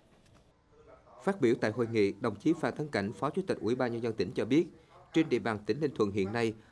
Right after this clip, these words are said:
hầu hết các hợp đồng thi công xây dựng công trình đều sử dụng hình thức hợp đồng trọn gói. Việc biến động giá một số vật liệu xây dựng, nhiên liệu trong giai đoạn từ tháng một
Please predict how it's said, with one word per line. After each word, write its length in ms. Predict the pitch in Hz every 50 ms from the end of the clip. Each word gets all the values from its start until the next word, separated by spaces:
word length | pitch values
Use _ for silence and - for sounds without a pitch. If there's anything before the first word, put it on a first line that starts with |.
| _ _ _
hầu 180 | - 117 113
hết 220 | 110 127 175 214 196
các 160 | - 196 190 147
hợp 180 | 123 107 -
đồng 220 | 104 107 101 98 101
thi 120 | - 120
công 240 | - - 123 120 113
xây 180 | - - 120 117 117
dựng 140 | 104 90
công 160 | - - 117 113
trình 220 | - 117 107 98 98 - -
đều 160 | - 101 95
sử 140 | 92 - 123
dụng 220 | 135 131 104 92 95
hình 140 | 107 90
thức 160 | - 175 185 -
hợp 200 | 117 98 - -
đồng 220 | 101 98 92 90 -
trọn 160 | - 90 82
gói. 300 | 87 95 98 113 160 214 208 - - - - - - - 113
Việc 160 | 120 131 123 - 131
biến 180 | 139 165 202 170
động 200 | 135 110 104 104
giá 220 | 117 123 131 170 196 175
một 240 | 147 123 107 107
số 180 | - - - 208
vật 200 | 190 - 113 98 -
liệu 140 | 113 107 101
xây 200 | 98 - 139 127
dựng, 300 | 120 113 107 95 98 120
nhiên 160 | 131 131 131
liệu 220 | 117 107 101 101 101 -
trong 180 | - 131 123 123
giai 100 | 123 123
đoạn 260 | 110 107 98 90 92 -
từ 120 | 117 107 101
tháng 240 | - 135 165 165
một 220 | 135 104 95 -